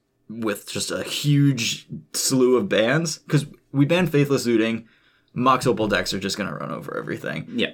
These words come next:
Speaker 1: We ban Mox Opal and, like, Amulet decks are gonna run over everything. Like, there's just so many threats waiting in the wings. We ban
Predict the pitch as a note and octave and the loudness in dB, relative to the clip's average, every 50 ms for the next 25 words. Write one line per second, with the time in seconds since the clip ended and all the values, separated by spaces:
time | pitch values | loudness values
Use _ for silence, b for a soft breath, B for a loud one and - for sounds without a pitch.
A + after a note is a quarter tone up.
0 | - - A#2+ A#2 C#3 C#3 C#3 C#3 C#3 C#3 C#3 C3+ - D3 C3 B2 - B2+ B2 B2 | -4 -2 -2 2 4 4 4 6 6 4 4 4 4 2 2 2 4 4 2 4
1 | A#2+ - - A2 G#2 G2+ G2+ - - - A#2 A#2 A2+ A2+ A2+ G#2+ G2+ F#2+ E2+ - | 2 0 -2 -4 -2 -2 -2 -4 -4 -4 0 0 2 2 2 0 0 -2 -4 -6
2 | - - - - D#2+ - G#2+ - D#2 G2+ G2+ F#2+ - F2+ G2+ F2+ - - - - | -10 -12 -10 -10 -8 -8 -8 -6 -4 -4 -4 -4 -2 -2 -2 -2 -4 -4 -4 -4
3 | F2+ G#2+ - - A2+ A2 - B2 C#3 D#3+ E3 D3 - B2+ D3+ D3 - - B2+ B2+ | -4 -6 -4 -2 -2 0 2 4 4 4 4 4 0 0 -2 0 2 4 4 4
4 | C3+ C3+ A#2 - - - G2 G2+ G2 - - - G#2+ G2 F#2+ G2 F#2 E2+ - F#2+ | 4 2 -4 -4 -6 -4 -2 -2 -2 -2 -4 -2 0 0 0 0 -2 -6 -8 -8
5 | F#2+ F2+ - - F#2 A2 G#2+ G2 B2 B2 C3+ C3 B2+ B2+ B2+ - - A2+ - | -8 -8 -8 -8 -4 -4 -2 0 2 2 2 2 2 0 -2 -4 -8 -10 -10